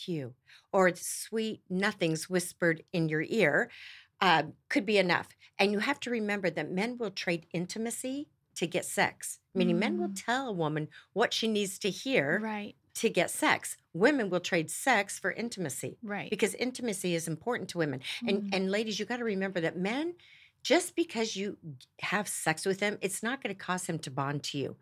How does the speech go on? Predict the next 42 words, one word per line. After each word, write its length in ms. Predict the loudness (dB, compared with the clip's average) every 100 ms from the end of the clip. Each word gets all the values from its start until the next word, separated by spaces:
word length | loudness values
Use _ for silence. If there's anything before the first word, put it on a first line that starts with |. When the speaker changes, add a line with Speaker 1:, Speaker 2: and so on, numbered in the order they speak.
| -20 -8 0
Speaker 1:
Men 240 | 2 2
don't 280 | 2 0 0
bond 280 | 0 0 -4
through 140 | -6
sex. 500 | -4 -4 -4 -8 -14 _ _ 2
Speaker 2:
Mm. 40 |
Speaker 1:
Women 300 | 2 4 2
do. 380 | 2 2 2 -2 _ -20 -14 0
Women 320 | 2 2 0
get 180 | -2 -2
emotionally 580 | -2 2 2 0 -2 -4
attached 720 | -6 -6 0 0 0 -4 -8 _ -20 _ -8
through 140 | -6
giving 500 | -2 -4 -4 -6 -8 _ -12
their 260 | 0 2 2
body 440 | 0 0 2 0
away. 320 | 0 -2 -6 -8 -10
So 140 | 0 2
you 120 | 2
have 140 | 0 -2
to 80 |
be 140 | -4 -2
really 300 | 0 2 2
<laughs> 180 | 2 6
careful. 500 | 6 8 8 8 6
Speaker 2:
Is 120 | -2 0
that 140 | 2
where 120 | 2
we 120 | 2
go 140 | 2 -2
crazy? 640 | -2 -6 -4 -2 -2 -4 0
Speaker 1:
<laughs> 60 |
Yeah. 180 | 6 6 6 6
Speaker 2:
Is 80 |
that 160 | 6 8
the 100 | 8
crazy 380 | 8 8 8 8
bond? 320 | 10 10 10
Speaker 1:
That's, 320 | 10 8 6 6
Speaker 2:
<laughs> 60 |
Speaker 1:
yeah, 300 | 10 10 8 4 4
that's 320 | 4 4